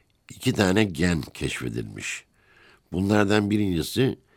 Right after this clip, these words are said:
D A D D dört geni, dopamin alınımını başlatan gen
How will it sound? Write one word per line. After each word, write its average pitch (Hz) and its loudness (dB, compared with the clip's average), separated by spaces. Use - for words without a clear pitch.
D 92 4
A 98 0
D 85 -2
D 85 2
dört 101 2
geni, 73 -2
dopamin 98 0
alınımını 82 -2
başlatan 78 -2
gen 78 -2